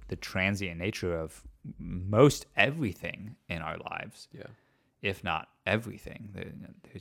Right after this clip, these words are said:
Speaker 1: you could make arguments that some things last beyond our life. Um, but it's not that I don't see value in the things that I have or that I don't get sentimentally attached. I think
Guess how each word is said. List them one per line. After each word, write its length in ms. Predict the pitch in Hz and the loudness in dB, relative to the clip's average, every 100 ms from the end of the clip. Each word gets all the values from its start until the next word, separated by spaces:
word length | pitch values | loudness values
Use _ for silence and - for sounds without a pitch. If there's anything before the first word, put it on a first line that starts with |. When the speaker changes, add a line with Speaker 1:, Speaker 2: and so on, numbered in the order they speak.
| - | -10
Speaker 1:
you 120 | 101 | -10
could 260 | - 90 - | -8 -12 -8
make 220 | 92 87 | -6 -2
arguments 440 | 85 92 90 85 | -2 -2 -8 -8
that 120 | - - | -10 -8
some 280 | - 85 | -6 -6
things 440 | 82 87 85 - - | -8 -10 -10 -12 -12
last 560 | 113 90 80 78 - - | -8 -4 -4 -6 -12 -10
beyond 320 | 90 78 78 | -6 -6 -6
our 120 | 78 | -6
life. 320 | 76 73 85 - _ _ _ _ _ _ _ | -8 -8 -10 -12 _ _ _ _ _ _ _
Um, 480 | 92 90 82 80 80 _ _ _ _ _ _ _ _ _ _ | -2 -2 -4 -8 -14 _ _ _ _ _ _ _ _ _ _
but 320 | 104 95 - _ _ _ - - _ | 0 0 -2 _ _ _ -20 -20 _
it's 260 | 101 101 - | 2 2 0
not 420 | 110 127 170 117 | 4 4 4 4
that 120 | 113 | 4
I 160 | 107 92 | 6 4
don't 420 | 90 101 104 95 - _ | 2 2 2 0 -6 _
see 600 | - - - 110 104 107 | -10 -8 -2 2 2 2
value 580 | 98 90 92 101 104 107 | 2 2 2 6 6 6
in 120 | 104 | 4
the 80 | 101 | 0
things 280 | - 107 107 | -2 -4 -2
that 100 | 107 | 0
I 80 | 104 | 0
have 420 | 101 110 113 101 | 0 0 -2 -2
or 160 | 98 90 | -2 -2
that 300 | 85 85 - _ | -4 -6 -10 _
I 140 | 95 90 | -4 -2
don't 240 | 98 92 _ - | -4 -8 _ -8
get 160 | 107 | -8
sentimentally 540 | - 104 98 92 87 85 | -4 -2 0 0 -2 -6
attached. 560 | 82 107 95 - - - - _ _ _ _ _ _ - | -2 0 0 -2 -16 -20 -20 _ _ _ _ _ _ -4
I 140 | 101 | -2
think 280 | 123 107 | 0 -2